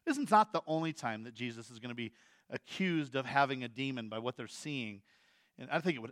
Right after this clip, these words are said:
I think it would happen today. I think it would happen today. If he was here doing the miracles he was, I think there would be accusations of, of, of witchcraft, of, of, of demon possession. In John chapter ten, verse twenty, it says, "Many of them said,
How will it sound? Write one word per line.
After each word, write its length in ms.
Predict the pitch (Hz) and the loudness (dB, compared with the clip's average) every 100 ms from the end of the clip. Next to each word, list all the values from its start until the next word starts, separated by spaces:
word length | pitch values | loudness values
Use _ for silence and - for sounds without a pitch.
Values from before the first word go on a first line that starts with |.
| - | 2
I 60 | 196 | 2
think 100 | 160 | 2
it 40 | |
would 80 | 113 | 2
happen 260 | 127 131 117 | 2 0 -6
today. 380 | 127 127 160 - _ _ _ - | -2 -2 -4 -12 _ _ _ -20
I 40 | |
think 100 | 151 | -18
it 40 | 98 | -12
would 60 | |
happen 160 | 110 101 | -12 -10
today. 180 | 101 120 | -10 -10
If 100 | 127 | -8
he 80 | |
was 120 | 139 - | -10 -6
here 140 | 160 | -6
doing 180 | 156 170 | -6 -8
the 60 | |
miracles 340 | 170 180 190 175 | -8 -8 -8 -8
he 100 | 190 | -8
was, 220 | 196 208 - _ | -8 -14 -20 _
I 60 | 147 | -20
think 200 | - 135 | -16 -14
there 80 | 120 | -14
would 60 | 113 | -12
be 100 | 113 | -10
accusations 760 | 113 - 104 110 110 107 101 | -10 -10 -12 -12 -12 -16 -18
of, 100 | 104 _ _ _ _ _ _ _ - | -18 _ _ _ _ _ _ _ -20
of, 160 | 104 - _ - | -20 -20 _ -8
of 160 | 113 120 | -6 0
witchcraft, 680 | 170 - - 131 127 123 127 | 0 0 0 2 2 -2 -12
of, 100 | 107 113 | -12 -8
of, 220 | 123 110 120 | -6 -6 -6
of 180 | 117 107 | -10 -6
demon 320 | 135 143 135 | -4 -2 -4
possession. 540 | 127 113 120 - 113 120 _ _ _ _ _ _ _ _ | -6 -4 -2 -4 -12 -18 _ _ _ _ _ _ _ _
In 120 | 143 | -2
John 240 | 139 160 170 | 6 6 6
chapter 300 | 175 160 151 | 4 2 -2
ten, 320 | - 165 165 | 2 2 4
verse 160 | 156 - | 0 0
twenty, 260 | 170 170 | 0 0
it 60 | 160 | 2
says, 200 | 151 135 | 0 0
"Many 260 | 156 170 | 0 2
of 100 | 165 | 2
them 180 | 151 156 | 2 -2
said, 480 | - 160 156 156 | 0 4 4 4